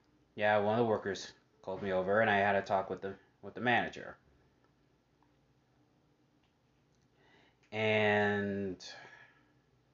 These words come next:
the manager, you know, was saying, like, "Look, you know, we've been getting, you know, this lady right here with her and her friends, she got a complaint. She said that you made her feel uncomfortable." And I was like,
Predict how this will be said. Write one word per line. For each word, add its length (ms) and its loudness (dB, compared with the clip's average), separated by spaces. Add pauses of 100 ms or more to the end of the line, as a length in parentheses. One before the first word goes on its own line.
(1700)
the 60 -10
manager, 840 4 (140)
you 140 -2
know, 460 2 (380)
was 140 -10
saying, 260 0
like, 180 -2
"Look, 320 0 (600)
you 100 -6
know, 320 2
we've 160 -2
been 220 -4
getting, 240 -2 (440)
you 80 -10
know, 200 -2
this 280 -6
lady 280 4
right 180 6
here 340 6
with 120 0
her 100 2
and 80 2
her 80 -2
friends, 500 2
she 200 -6
got 160 2
a 80 0
complaint. 520 -2
She 120 -8
said 200 0
that 80 -2
you 60 -2
made 160 -2
her 80 -4
feel 200 -8
uncomfortable." 580 0
And 80 6
I 60 4
was 100 0
like, 160 0